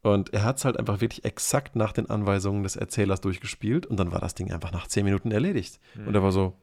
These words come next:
Speaker 1: „Ja, okay.“ Und die anderen waren so, „Was? <laughs> Warum? Warum hast du nichts anders gemacht?“ Aber ja, also prinzipiell,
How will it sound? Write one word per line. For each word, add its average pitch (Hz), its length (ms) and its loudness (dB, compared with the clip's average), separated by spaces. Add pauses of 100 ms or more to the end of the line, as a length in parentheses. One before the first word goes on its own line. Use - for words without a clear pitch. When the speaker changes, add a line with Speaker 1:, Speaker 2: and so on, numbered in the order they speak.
(120)
Speaker 1:
„Ja, 175 300 4 (120)
okay.“ 139 440 4
Und 120 100 0
die 135 100 2
anderen 143 220 2
waren 147 140 6
so, 147 180 0
„Was? 190 1200 6 (140)
<laughs> - 280 0
Warum? 160 800 4 (640)
Warum 151 280 0
hast 139 160 -2
du 139 60 0
nichts 139 220 -2
anders 139 300 0
gemacht?“ 95 340 -4 (380)
Aber 104 200 4
ja, 165 120 6 (120)
also 101 180 0 (100)
prinzipiell, 170 1120 2